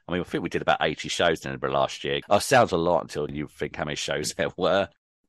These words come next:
I'm go focus on Camden. I'm, I'm aiming at the moment to hopefully have twenty or thirty interviews for Camden shows as well, which will go then put out through July and into August.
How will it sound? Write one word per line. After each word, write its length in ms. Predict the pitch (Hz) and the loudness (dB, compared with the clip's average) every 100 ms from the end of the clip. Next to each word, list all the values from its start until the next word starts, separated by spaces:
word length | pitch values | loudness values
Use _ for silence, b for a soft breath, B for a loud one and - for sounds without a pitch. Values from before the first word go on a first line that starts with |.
| _ - | _ 2
I'm 340 | 98 104 98 | 4 4 2
go 180 | - 95 | 4 2
focus 280 | - 90 - | 4 0 0
on 120 | 80 | -2
Camden. 540 | 92 80 78 76 73 - _ _ | 2 2 2 0 -2 -8 _ _
I'm, 220 | 95 92 | 0 4
I'm 140 | 95 98 | 4 6
aiming 320 | 110 107 98 | 4 4 0
at 80 | 90 | 0
the 40 | |
moment 520 | 95 92 92 90 82 - | 2 2 2 0 -2 -6
to 100 | - | -2
hopefully 440 | 101 87 - 85 | 0 0 0 0
have 240 | 85 80 | 2 2
twenty 420 | - - 85 - 85 | 0 0 0 0 -2
or 60 | |
thirty 440 | - 85 80 - 80 | 0 0 0 0 -4
interviews 460 | 78 - 80 73 | -4 -4 -2 -2
for 80 | - | -6
Camden 400 | - 78 78 76 | -2 0 0 -4
shows 400 | 76 78 76 73 | 0 2 2 -2
as 100 | 73 | -6
well, 300 | 80 78 76 | 0 2 2
which 160 | 69 - | -2 -6
will 80 | |
go 220 | 71 76 71 | -2 0 0
then 320 | 76 76 65 _ _ _ | -2 -4 -12 _ _ _
put 140 | - 80 | -2 2
out 300 | 80 78 - | 4 4 -2
through 320 | - 87 78 | -4 -2 -2
July 600 | 73 76 76 73 76 71 - | -2 0 2 4 2 0 -4
and 80 | 76 | -8
into 240 | 71 - | -8 -4
August. 680 | 78 76 78 76 - - - | -4 -2 -2 -2 -4 -12 -20